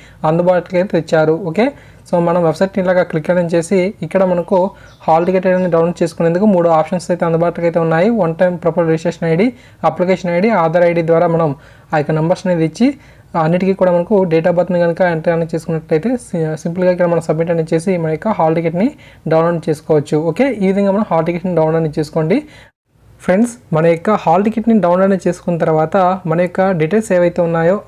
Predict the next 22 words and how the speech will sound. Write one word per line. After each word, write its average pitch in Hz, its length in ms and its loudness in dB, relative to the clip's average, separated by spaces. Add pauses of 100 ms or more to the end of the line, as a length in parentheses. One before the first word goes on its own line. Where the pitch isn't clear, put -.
(100)
వాటన్నిటిని 165 560 -2
కూడా 196 140 0
చాలా 165 180 2
జాగ్రత్తగా 160 360 0
చూసుకోవాలి. 165 520 0 (120)
అంతేకాకుండా 175 480 0
photo 170 260 0 (180)
and 170 160 -4
signature 175 440 -2
అనేది 170 300 2 (460)
ఉన్నాయా 175 300 2
లేదని 165 340 2
కూడా 220 200 -2
చూసుకోండి. 165 440 0 (360)
ఇప్పుడు 254 240 0
మీకు 208 240 0 (320)
ఒక 156 80 0 (140)
ఇరవై 190 220 4
ఏడు 185 120 2
అంశాలకు 208 400 -2
సంబంధించి, 175 540 -2
అంటే 185 140 -4